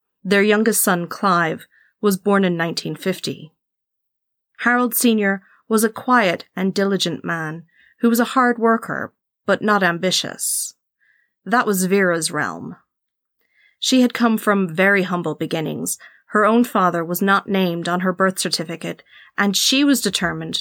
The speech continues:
to make a good life for her and her children. She kept her house pin neat, and her children were well behaved. They couldn't bear to see her disappointed, and so she never had to discipline through raising her voice or giving a quick smack.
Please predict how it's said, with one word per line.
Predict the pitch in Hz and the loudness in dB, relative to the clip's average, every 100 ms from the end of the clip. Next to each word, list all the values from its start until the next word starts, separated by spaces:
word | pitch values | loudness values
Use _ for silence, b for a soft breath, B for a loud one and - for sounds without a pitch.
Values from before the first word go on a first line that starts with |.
| - | 0
to | 202 | 2
make | 185 180 | 2 0
a | |
good | 160 202 202 | -2 0 2
life | 190 185 | 2 0
for | 185 156 | -2 -6
her | - 170 170 165 | -2 -2 -2 -4
and | 175 | -4
her | 170 | -4
children. | 160 - 160 165 160 170 170 _ _ _ _ _ _ _ _ | -4 -2 -2 -4 -6 -8 -16 _ _ _ _ _ _ _ _
She | - 202 | 0 2
kept | 208 196 | 0 0
her | 208 196 | 2 2
house | 190 175 | 2 0
pin | - - 226 233 | -2 0 4 4
neat, | 185 170 - B B - | 2 -2 -8 B B -2
and | 185 | 2
her | 190 | 4
children | 190 220 190 185 170 175 | 2 2 2 0 -2 -2
were | 185 180 | 2 2
well | 175 170 | 4 2
behaved. | 160 143 170 139 147 185 - _ _ _ b b b | 0 0 0 0 -4 -10 -14 _ _ _ b b b
They | 196 190 | 2 2
couldn't | - 240 202 - | 4 2 2 2
bear | 202 226 233 | 2 4 4
to | 240 | 2
see | 226 202 | 2 0
her | 190 | 0
disappointed, | 185 170 165 - 185 185 156 - B B - | -2 -2 -4 -2 -2 0 -2 -4 B B -2
and | 196 | 2
so | 214 | 2
she | 202 226 | 4 4
never | 214 220 240 | 4 4 2
had | 226 | 0
to | - | 0
discipline | 185 190 190 170 156 | 0 -2 -2 -4 -4
through | - 175 | -4 -2
raising | 170 175 180 180 | 0 0 0 -2
her | 175 165 | -4 -4
voice | 175 175 139 - | 0 0 0 -4
or | - 160 | -4 -4
giving | 165 165 156 | -2 -4 -4
a | 131 | -4
quick | - 165 | -6 -8
smack. | - 180 170 139 - | -6 -4 -4 -6 -10